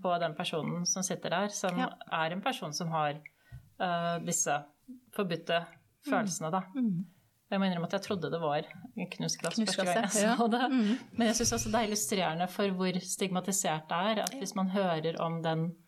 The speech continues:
Speaker 1: gruppa, så har man egentlig litt lyst til å kaste stein.
Speaker 2: Mhm.
Speaker 1: Eh, så, så stigmatisert er det. Eh,
Speaker 2: Mhm.
Speaker 1: og så kan man jo sånn si kanskje med god grunn,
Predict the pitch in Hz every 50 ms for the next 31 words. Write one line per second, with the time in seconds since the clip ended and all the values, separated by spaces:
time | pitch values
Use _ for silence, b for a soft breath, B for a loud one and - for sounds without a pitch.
0 | b b b b b b 196 185 190 190 - 208 220 214 - - _ _ _ _
1 | _ _ - - - 185 180 180 180 165 151 156 160 165 175 - - 185 170 160
2 | 156 - 190 185 185 185 190 180 - - - 202 214 214 214 - 240 - - 262
3 | 262 262 208 - B B B B B B B B B 233 196 - 202 196 196 190
4 | 196 190 190 - 208 202 196 202 - 196 190 196 190 - - - 208 - - -
5 | - 190 190 185 185 185 185 185 185 185 190 196 202 202 214 208 - - - 247
6 | - - - - _ _ _ - - - - 202 190 185 190 190 - 208 202 -
7 | - 185 180 180 - - _ - - - - _ _ - 160 151 151 151 208 285
8 | 349 359 - - _ _ _ - - 208 202 196 196 202 - 214 208 208 208 208
9 | 208 220 214 214 226 240 240 233 - 233 - 220 214 214 208 202 202 202 - 202
10 | 175 - 185 - - 196 180 175 - 202 185 - - 180 175 170 170 170 170 165
11 | 165 165 170 190 202 202